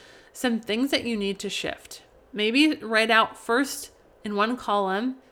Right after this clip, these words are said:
the things of how you've been seeing them. Maybe it's how you've been seeing your husband, or how you've been seeing the household duties, or how you've been seeing parenting, or how you've been seeing the, the things that you carry.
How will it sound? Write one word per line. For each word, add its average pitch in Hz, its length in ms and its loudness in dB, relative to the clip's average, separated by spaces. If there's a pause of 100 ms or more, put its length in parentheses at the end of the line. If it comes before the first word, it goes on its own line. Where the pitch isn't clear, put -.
(140)
the 214 80 -4
things 220 560 -4 (140)
of 196 120 -8
how - 180 0
you've 220 320 -2
been 220 240 0
seeing 151 380 -8
them. 104 320 -14 (440)
Maybe 185 240 0
it's 180 120 -4
how 175 120 -4
you've 196 200 -2
been 226 140 -2
seeing 226 180 -4
your 233 120 -2
husband, 277 480 -4
or - 80 -12
how - 240 -6
you've 196 240 -4
been 226 160 -2
seeing 233 320 -4
the 240 60 -8
household 220 500 -2
duties, 147 360 -8
or 160 60 -10
how 156 220 -4
you've 202 260 -6
been 226 180 -2
seeing 233 300 -4
parenting, 226 680 -8
or - 40 -14
how - 240 -10
you've 202 180 -8
been 220 220 -8
seeing 233 420 -4 (540)
the, 202 200 -2
the 226 140 -2
things 233 300 -2
that 247 100 -2
you 226 140 -8
carry. 233 640 -4